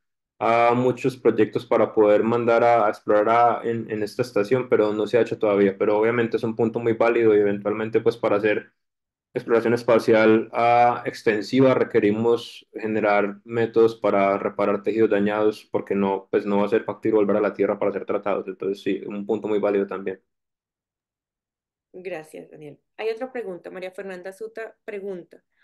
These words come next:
Speaker 2: "Hola, Daniel. Yo quisiera tener más información de las limitaciones que han encontrado acerca de T N T.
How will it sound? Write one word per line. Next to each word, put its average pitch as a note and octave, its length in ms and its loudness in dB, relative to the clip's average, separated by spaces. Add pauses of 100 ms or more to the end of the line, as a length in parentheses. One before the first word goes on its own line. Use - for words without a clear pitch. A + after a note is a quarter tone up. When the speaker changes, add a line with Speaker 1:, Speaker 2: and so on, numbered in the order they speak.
(140)
Speaker 2:
"Hola, A3 200 -6
Daniel. G3 380 -10
Yo G#3 320 -10
quisiera A#3 380 -12
tener G#3+ 160 -12
más G3+ 160 -16
información G3+ 600 -14
de F#3 80 -12
las G#3 140 -12
limitaciones F#3+ 720 -14
que G3 80 -20
han F#3+ 60 -14
encontrado G3 580 -16
acerca F#3 300 -18
de G3 80 -12
T F#3 160 -14
N F3 160 -14
T. - 280 -16